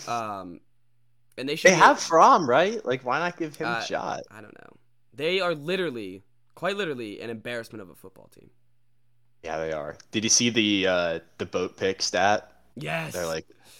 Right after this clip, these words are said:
Speaker 1: They're
Speaker 2: like, it's five straight losing seasons, and they might have the worst record in the N F L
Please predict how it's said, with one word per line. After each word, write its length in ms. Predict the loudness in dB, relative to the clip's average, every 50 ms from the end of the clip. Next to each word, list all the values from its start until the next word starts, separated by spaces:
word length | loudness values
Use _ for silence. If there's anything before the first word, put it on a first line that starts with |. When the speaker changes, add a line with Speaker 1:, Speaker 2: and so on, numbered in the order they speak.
| -20 -20 _ _
Speaker 1:
They're 140 | -4 -4 -2
Speaker 2:
like, 140 | -2 -2 -2
it's 140 | -2 -4 -2
five 280 | 0 2 2 2 0 0
straight 260 | -2 -2 -2 0 0
losing 280 | -2 -2 -2 -2 -4 -2
seasons, 500 | -2 -2 -2 -2 -4 -4 -4 -4 -4 -4
and 100 | -4 -4
they 80 | -4
might 180 | -4 -2 0 0
have 120 | 0 0 -2
the 80 | -4
worst 260 | -4 -2 -2 -4 -2 -4
record 300 | -4 -4 -4 -4 -6 -6
in 60 | -6
the 100 | -6 -4
N 80 | -4
F 140 | -4 -4 -2
L 280 | 0 0 0 -2 -4